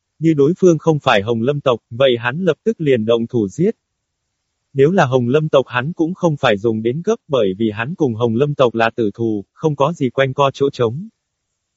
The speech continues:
Hắn còn muốn hỏi một chút Hồng Lâm tộc về địch tiền cùng thiên cương ảo thuật sự tình. "Vừa rồi ngươi kêu ta thánh thành kim giáp thánh giả lăn, ta chính là vạn tộc thánh thành thành chủ Ngao Tốn, cố ý đến lĩnh giáo ngươi như thế nào để cho ta vạn tộc thánh thành kim giáp thánh giả lăn."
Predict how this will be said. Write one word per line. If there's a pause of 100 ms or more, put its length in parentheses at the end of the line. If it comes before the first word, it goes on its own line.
(240)
Hắn
còn
muốn
hỏi
một
chút
Hồng
Lâm
tộc
về
địch
tiền
cùng
thiên
cương
ảo
thuật
sự
tình. (1120)
"Vừa
rồi
ngươi
kêu
ta
thánh
thành
kim
giáp
thánh
giả
lăn,
ta
chính
là
vạn
tộc
thánh
thành
thành
chủ
Ngao
Tốn,
cố
ý
đến
lĩnh
giáo
ngươi
như
thế
nào
để
cho
ta
vạn
tộc
thánh
thành
kim
giáp
thánh
giả
lăn."